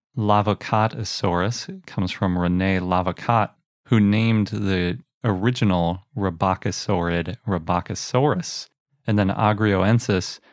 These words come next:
is after the locality of Agrio del Medio, where it was found. Lavocatosaurus is from the Aptian to Albian of the Cretaceous, which puts it at between a hundred and a hundred twenty-five million years old.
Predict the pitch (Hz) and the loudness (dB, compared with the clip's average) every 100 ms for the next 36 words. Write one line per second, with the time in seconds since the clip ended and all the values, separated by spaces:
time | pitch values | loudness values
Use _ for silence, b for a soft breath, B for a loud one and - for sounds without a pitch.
0 | b _ 117 92 - 104 - 98 90 87 | b _ -4 -2 0 0 0 -2 0 0
1 | 90 - 101 92 87 85 87 107 87 82 | -2 0 0 2 0 -2 -2 -2 -2 -2
2 | - 101 87 92 87 85 85 - 87 85 | -4 -4 -4 -2 -2 -4 -6 -4 -2 -2
3 | 85 139 120 95 95 101 107 87 85 92 | -4 -4 -6 -4 -2 -2 -2 -2 -4 -6
4 | 98 98 92 104 - 135 101 82 - _ | -4 -2 -2 -4 -2 -2 0 -4 -10 _
5 | _ _ _ - 107 110 123 120 120 107 | _ _ _ -6 2 4 4 2 0 -2
6 | - 107 98 95 - 147 98 82 - - | 0 2 2 -2 -6 -4 -4 -4 -8 0
7 | 117 113 98 90 - 117 107 - 117 101 | 2 4 2 0 -4 -2 -4 -2 0 2
8 | 90 90 107 - 104 120 98 87 90 98 | 2 -2 -4 0 2 2 2 0 0 -2
9 | 110 95 - 113 - - 175 - 107 - | -4 -6 -8 -10 -8 -4 -4 -2 -4 -4
10 | B B B B 107 - 127 120 110 101 | B B B B -2 0 -2 0 0 0
11 | 113 98 - 87 - 110 104 95 98 120 | 0 -4 -4 -8 -2 0 2 0 -2 0
12 | 117 110 113 95 - 107 95 113 101 101 | 0 0 -2 -2 -2 -2 -2 -2 0 0
13 | 90 92 101 101 95 95 90 - 110 107 | 0 2 2 2 2 0 -2 -2 -4 -2
14 | 85 101 | -4 -8